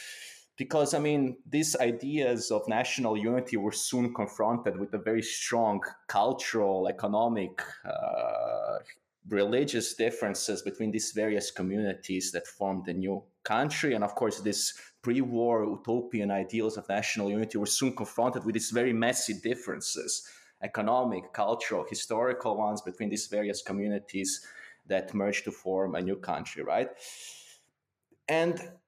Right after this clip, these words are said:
from the very instigation of the country, and it's impossible to understand the economic history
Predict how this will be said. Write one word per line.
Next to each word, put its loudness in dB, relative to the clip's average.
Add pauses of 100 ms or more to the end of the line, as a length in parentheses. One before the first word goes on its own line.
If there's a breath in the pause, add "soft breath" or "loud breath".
(120)
from 2
the 6
very 6
instigation 2
of 4
the 2
country, 2
and 4
it's 0
impossible 0
to 0
understand 0
the 4
economic 0
history 0